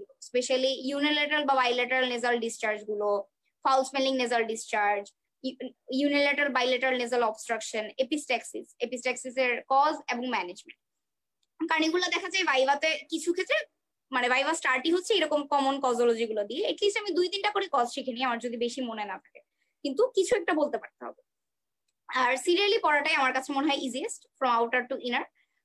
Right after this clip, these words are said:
কিন্তু important গুলাতে প্রায় importance, important যেগুলো সেগুলো আমি একটু বেশি সময় নিয়ে পড়বো। যেমন বাইরে থেকে আসলে ফারাঙ্কুলোসিসটা লাগে,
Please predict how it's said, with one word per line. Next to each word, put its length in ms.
কিন্তু 200
important 440
গুলাতে 340
প্রায় 180
importance, 380
important 340
যেগুলো 220
সেগুলো 220
আমি 120
একটু 120
বেশি 220
সময় 240
নিয়ে 160
পড়বো। 180
যেমন 240
বাইরে 220
থেকে 180
আসলে 160
ফারাঙ্কুলোসিসটা 840
লাগে, 280